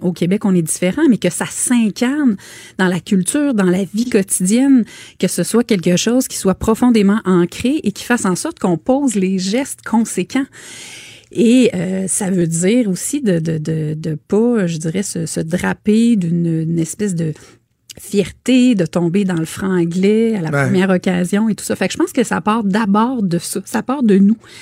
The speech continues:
Speaker 1: C'est une responsabilité, euh, collective, mais c'est une responsabilité individuelle aussi,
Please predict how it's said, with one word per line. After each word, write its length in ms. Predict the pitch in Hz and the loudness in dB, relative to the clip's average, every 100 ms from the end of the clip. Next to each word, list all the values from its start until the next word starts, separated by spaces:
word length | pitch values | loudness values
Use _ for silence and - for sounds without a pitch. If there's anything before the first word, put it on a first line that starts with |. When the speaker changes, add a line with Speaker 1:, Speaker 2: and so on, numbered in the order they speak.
| - | -18
Speaker 1:
C'est 160 | - 214 | -4 2
une 160 | 208 196 | 2 2
responsabilité, 1080 | 190 - 202 - 180 180 170 - 277 285 | 0 0 -2 0 -2 -2 -2 2 2 2
euh, 60 | 185 | 0
collective, 560 | - 202 180 - 349 349 | 0 0 -2 -4 -4 0
mais 80 | 196 | 0
c'est 160 | - | 2
une 80 | 190 | -2
responsabilité 600 | 190 - 190 190 185 180 | -2 -2 -2 -2 -4 0
individuelle 720 | 277 208 180 185 175 196 247 | 2 2 0 -2 -2 -2 0
aussi, 320 | 170 165 - | -2 -4 -8